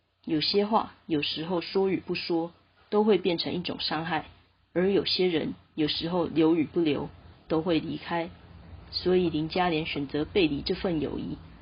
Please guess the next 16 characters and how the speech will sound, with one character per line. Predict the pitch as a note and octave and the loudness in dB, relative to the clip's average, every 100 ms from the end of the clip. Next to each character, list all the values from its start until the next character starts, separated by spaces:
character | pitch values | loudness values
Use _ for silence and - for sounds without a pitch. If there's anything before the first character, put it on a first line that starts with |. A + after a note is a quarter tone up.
| - | -8
辜 | - G3+ | 0 4
婉 | E3+ | 4
雪 | F3 - | 2 0
也 | G#2 G#2 | 0 -2
不 | - | -2
想 | G3+ - B2 | -2 -2 -2
去 | - F3+ | -4 -4
多 | - F3 | -2 -2
说 | E3+ F3 | 0 0
些 | E3+ E3+ | 2 0
什 | E3+ F#3 | 0 -4
么， | E3 F3 - - - - - | -6 -10 -14 -20 -20 -20 -4
毕 | G#3+ | -4
竟 | F3 F#3+ D#3+ | -2 -2 -2
值 | E3+ E3 | -2 -2
得 | - C#3 D#3 | 2 2 0